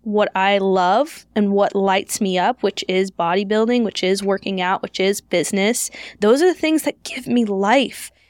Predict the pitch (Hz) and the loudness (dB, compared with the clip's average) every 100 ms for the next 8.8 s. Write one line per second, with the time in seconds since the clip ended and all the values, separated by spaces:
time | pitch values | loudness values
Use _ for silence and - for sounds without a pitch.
0 | _ 214 214 247 302 247 240 262 247 - | _ 4 4 4 2 0 0 2 2 0
1 | 190 190 233 277 226 226 214 - - 269 | 0 2 2 0 -4 0 -2 -2 0 2
2 | 269 - 247 254 262 240 220 220 220 214 | 2 2 2 4 4 4 4 4 2 2
3 | 208 220 196 190 - 208 202 - - 240 | 2 2 0 -4 -2 -2 -2 -2 -2 -2
4 | - 302 - 247 226 - 214 202 247 - | -2 -4 -2 -2 -4 -2 -2 0 0 -4
5 | - - 202 - - 226 247 220 214 - | -14 -6 -6 -4 0 2 4 2 -2 -2
6 | 226 - - 196 214 226 202 202 208 - | -2 -2 -4 -2 -2 0 0 0 0 0
7 | 254 277 - - - 190 _ 226 226 - | -2 -2 -6 -8 -4 -4 _ 2 2 0
8 | - 208 202 214 240 247 269 277 | -2 0 2 2 2 4 2 0